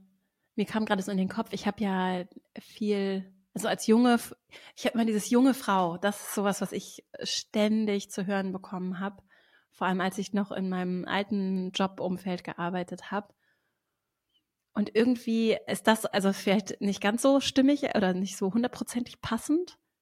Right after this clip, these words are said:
aber es ist irgendwie auch, ja, es ist ja auch die Reduktion auf mein Alter so oder auch auf, vor allem bei mir ist es auch, ich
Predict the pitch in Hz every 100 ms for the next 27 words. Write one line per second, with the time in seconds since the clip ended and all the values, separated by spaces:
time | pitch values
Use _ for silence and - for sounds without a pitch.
0 | _ _ _ _ _ _ _ _ _ _
1 | _ _ _ - 196 202 - - 226 220
2 | - 208 - 220 214 226 247 247 226 -
3 | - 233 220 208 - 214 220 202 196 196
4 | 196 190 202 196 - 208 277 196 - 185
5 | 170 165 175 170 185 180 190 185 - 185
6 | 196 214 196 202 220 220 202 190 - -
7 | _ 117